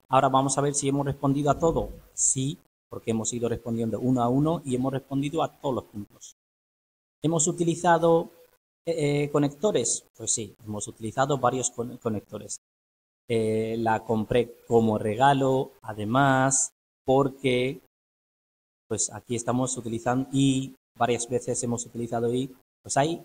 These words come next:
muchos conectores que hemos utilizado. Para también, pues, y está dividido en párrafos. Hemos puesto un párrafo de aquí hasta aquí y otro párrafo de aquí hasta aquí. Así que,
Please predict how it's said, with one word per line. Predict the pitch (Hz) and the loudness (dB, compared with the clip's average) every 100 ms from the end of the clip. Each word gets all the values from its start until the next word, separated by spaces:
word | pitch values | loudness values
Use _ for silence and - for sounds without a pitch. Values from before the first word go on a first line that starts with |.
| - | -2
muchos | 135 151 180 - | 0 2 0 0
conectores | 131 117 - 127 139 | 0 -4 -2 -2 -2
que | - | -4
hemos | 113 120 - | -4 -2 -6
utilizado. | 113 107 95 104 95 - _ _ _ _ _ _ _ _ _ _ | -8 -12 -10 -10 -10 -16 _ _ _ _ _ _ _ _ _ _
Para | 127 123 123 117 | 4 6 6 2
también, | 113 123 123 123 143 _ _ _ _ _ _ _ _ _ _ - | 0 0 0 -2 -8 _ _ _ _ _ _ _ _ _ _ -2
pues, | 117 117 - _ 135 | -2 -2 -6 _ -2
y | 127 | 0
está | 123 160 | 0 0
dividido | 151 139 139 165 | 0 0 0 2
en | 139 135 | 2 2
párrafos. | 110 98 - 104 - | 0 -2 -10 -14 -10
Hemos | 110 107 - - - | -10 -10 -14 -20 -12
puesto | 113 - 104 - | -12 -10 -14 -10
un | 120 | -8
párrafo | 120 135 156 156 165 180 - _ | -2 -2 0 0 -2 -6 -6 _
de | 123 | -8
aquí | 107 - 113 | -8 -6 -8
hasta | - | -6
aquí | 123 151 180 - _ _ _ | -8 -6 -6 -8 _ _ _
y | 120 | -6
otro | 117 117 - | -4 -4 -4
párrafo | 123 135 - 139 | -4 -4 -6 -8
de | 123 | -8
aquí | 101 - | -8 -10
hasta | 107 - | -14 -16
aquí. | _ _ _ _ _ _ _ _ _ | _ _ _ _ _ _ _ _ _
Así | 117 - 135 | -8 -6 -4
que, | 151 156 | -2 -4